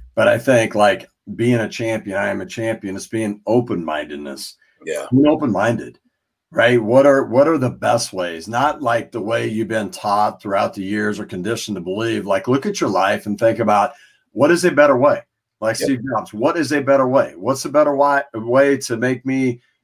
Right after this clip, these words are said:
Speaker 1: to train my mind in a certain way to, to get me to, you know, feel better about myself, my life, or whatever, to move me in the direction I wanna go? What are those?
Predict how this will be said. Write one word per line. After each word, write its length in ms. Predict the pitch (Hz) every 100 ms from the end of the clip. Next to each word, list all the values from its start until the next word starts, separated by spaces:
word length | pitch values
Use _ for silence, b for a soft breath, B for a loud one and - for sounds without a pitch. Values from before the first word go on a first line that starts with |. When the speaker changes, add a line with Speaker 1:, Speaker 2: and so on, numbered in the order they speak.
| -
Speaker 1:
to 100 | 120
train 260 | - 143
my 140 | 135 127
mind 380 | 120 127 131 117
in 80 |
a 60 | 110
certain 320 | - 131 120
way 320 | 123 123 117 95
to, 240 | - 110 107
to 180 | - 104
get 220 | 127 127
me 180 | 120 113
to, 380 | - 120 110 101 _ _ _ -
you 80 | 113
know, 80 | -
feel 220 | 143 135
better 200 | 127 127
about 200 | 123 123
myself, 460 | 113 - 127 123
my 120 | 120 110
life, 500 | 104 113 120 120 110
or 40 |
whatever, 280 | 113 120 110
to 60 | 101
move 200 | 120 117
me 80 |
in 60 | 117
the 60 | 101
direction 360 | 120 117 113
I 20 |
wanna 180 | 107 101
go? 280 | 95 113 90
What 220 | 95 147
are 200 | 139 143
those? 360 | 127 76 -